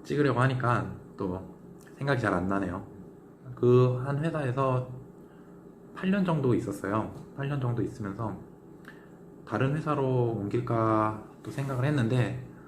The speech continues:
다른 회사가 또 뭐, 다시 시작을 하-, 해야 되고 또 제가 영어를 잘했다면 모르겠는데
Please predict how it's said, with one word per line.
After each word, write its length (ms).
다른 180
회사가 360
또 460
뭐, 220
다시 380
시작을 380
하-, 180
해야 140
되고 580
또 100
제가 460
영어를 260
잘했다면 520
모르겠는데 680